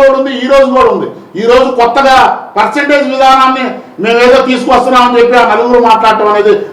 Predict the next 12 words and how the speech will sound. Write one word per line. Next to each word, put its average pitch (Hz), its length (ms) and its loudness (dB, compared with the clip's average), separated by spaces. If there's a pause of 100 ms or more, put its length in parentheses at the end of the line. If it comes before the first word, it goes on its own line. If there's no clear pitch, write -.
(100)
అది 196 200 2
సరైన 214 320 2 (120)
పద్ధతి 226 360 4
కాదు. 208 240 4 (440)
ఇప్పుడుకైనా 247 460 2 (100)
వైసీపీ 240 400 0
నాయకులకు 233 440 2
చెప్తున్నాం, 247 400 2 (1800)
మీరు 247 240 4
ఇలాంటి 240 260 2 (120)
రాజకీయాలు 254 580 0
కనుక 247 180 0